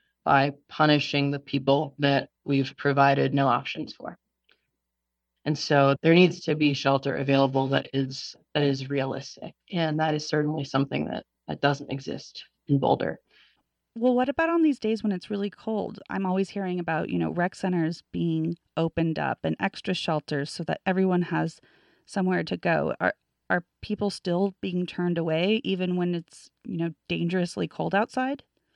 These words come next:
Speaker 1: Yes, they are. And the city enforces these laws without regard to the weather.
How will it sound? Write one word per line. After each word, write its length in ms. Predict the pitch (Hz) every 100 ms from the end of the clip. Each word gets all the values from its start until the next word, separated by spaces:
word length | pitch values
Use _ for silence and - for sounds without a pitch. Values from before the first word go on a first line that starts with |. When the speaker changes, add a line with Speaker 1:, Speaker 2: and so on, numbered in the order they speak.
| _ _
Speaker 1:
Yes, 460 | 220 214 - - -
they 160 | 170 143
are. 260 | 147 143
And 140 | 143 139
the 60 |
city 460 | 131 147 143 143 -
enforces 580 | 143 - 160 147 151 139
these 260 | 143 139
laws 840 | 156 165 147 139 135 135 - - - _ _ -
without 400 | 175 170 160 156
regard 580 | 160 151 151 156 143 -
to 180 | 143 131
the 120 | 127
weather. 380 | - - -